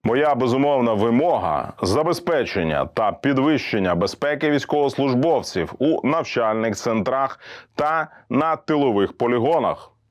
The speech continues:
написав главком у своєму Facebook. Також з другого липня стартував реаліті-проєкт «Школа мужності», створений підрозділом Т Р О Медіа.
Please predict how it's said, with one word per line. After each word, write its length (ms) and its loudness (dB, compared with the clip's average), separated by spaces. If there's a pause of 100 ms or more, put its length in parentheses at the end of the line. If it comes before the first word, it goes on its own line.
(240)
написав 680 0
главком 600 -2
у 120 0
своєму 460 0
Facebook. 600 -2 (1160)
Також 360 -2
з 40 -2
другого 360 2
липня 420 2
стартував 580 0
реаліті-проєкт 920 0
«Школа 380 0
мужності», 680 0
створений 600 0
підрозділом 720 2
Т 80 -2
Р 120 2
О 120 2
Медіа. 520 0